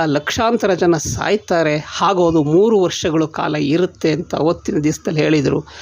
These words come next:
ಅದು ಕೂಡ ಇವತ್ತಿಗೂ ನಡೆದೇ ಹೋಯಿತು. ಹಾಗೆ ತಿರುಪತಿ ವೆಂಕಟೇಶ್ವರನ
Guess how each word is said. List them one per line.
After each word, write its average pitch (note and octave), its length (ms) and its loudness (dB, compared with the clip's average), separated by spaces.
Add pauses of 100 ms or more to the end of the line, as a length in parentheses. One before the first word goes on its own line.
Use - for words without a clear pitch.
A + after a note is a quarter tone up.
(220)
ಅದು F3 240 0
ಕೂಡ D#3 200 -2
ಇವತ್ತಿಗೂ D3+ 560 0
ನಡೆದೇ D3 500 0
ಹೋಯಿತು. F3 600 -2 (260)
ಹಾಗೆ F#3+ 500 0 (420)
ತಿರುಪತಿ B3+ 580 2 (140)
ವೆಂಕಟೇಶ್ವರನ F#3+ 920 0